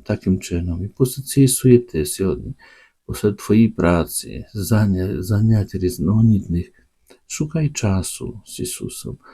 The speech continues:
Зроби собі таку маленьку кімнатку, заходь до неї, коли тільки забажаєш. І там перебувай з Ісусом. Назовні виконуй всі свої обов'язки, але внутрі будь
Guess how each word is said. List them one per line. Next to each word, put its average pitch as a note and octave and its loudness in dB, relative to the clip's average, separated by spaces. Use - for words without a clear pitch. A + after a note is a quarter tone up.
Зроби D#3+ 4
собі C3 0
таку G#2+ 0
маленьку D3 2
кімнатку, F2 -2
заходь A2 4
до F#2 4
неї, E2+ -2
коли D#3+ 0
тільки D#3 -2
забажаєш. F2+ -2
І - -18
там D#3+ -2
перебувай A2+ 4
з - -8
Ісусом. - -4
Назовні A#2+ 6
виконуй C#3 4
всі A#2+ 0
свої F#2 4
обов'язки, G2+ -2
але G2 0
внутрі F#2+ 0
будь G2+ -6